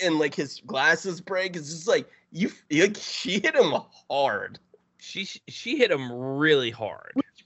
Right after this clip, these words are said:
Speaker 1: Most movies would have just been like a, like a, you know, like a silly little sound effect, but it was like, "Oh!" <laughs> Like,
Speaker 2: Yeah,
Speaker 1: yeah.
Speaker 2: that was brutal. That was a good
Speaker 1: Yeah.
Speaker 2: one.
Speaker 1: It's
Speaker 2: Swinging for the
Speaker 1: unexpected.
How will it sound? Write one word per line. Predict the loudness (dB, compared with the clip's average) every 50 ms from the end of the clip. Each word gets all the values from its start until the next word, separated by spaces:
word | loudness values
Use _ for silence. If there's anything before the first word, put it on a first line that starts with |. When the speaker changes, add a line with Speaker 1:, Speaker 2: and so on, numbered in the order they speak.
| _ 6
Speaker 1:
Most | 8 8 8 8 4 -2 -8 -14 _ _ _ _ _ _
movies | 4 4 4 4 2 0 -2 2 2
would | 0 0
have | 2 -2
just | -2 -4 0 2
been | 2 4 6
like | 6 4 4 4
a, | 2 0 0 -4 -14 _ _ _ _ _ _ -4 -4 -4 _ _ _ _ _ _ _
like | 2 4 6 6
a, | 4 2 4 4
you | 6 8
know, | 8 8 8
like | 6 4 2
a | 0 -2
silly | -4 -6 -6 0 4 4 6 6 6 4 4
little | 4 2 0 -2
sound | -2 0 0 2 2 2 0 0
effect, | -2 -2 -4 -4 -4 -4
but | -2 0 0
it |
was | 0 2 0
like, | 0 -2 -2 2 _
"Oh!" | 8 12 12 12 12 10 6 -2 -10 -10 -12
<laughs> | -12 -10 -10 -12 -8 0 0 0 0
Like, | 2 2 4
Speaker 2:
Yeah, | 6 8 10 10 8
Speaker 1:
yeah. | 8 8
Speaker 2:
that | 6 2 2
was | 0 -4 -6 -6 -8
brutal. | -6 -2 -2 0 0 2 2 2 2 2 -4 -14 _ _
That | -4 -4
was | -2 -2
a | -4
good | -2 0 2 4
Speaker 1:
Yeah. | 6 4 4
Speaker 2:
one. | 2 -6 -12 _ _ _ _ _
Speaker 1:
It's | -16 -2
Speaker 2:
Swinging | 2 4 6 6 6 6
for | 6 6
the | 6 8
Speaker 1:
unexpected. | 8 8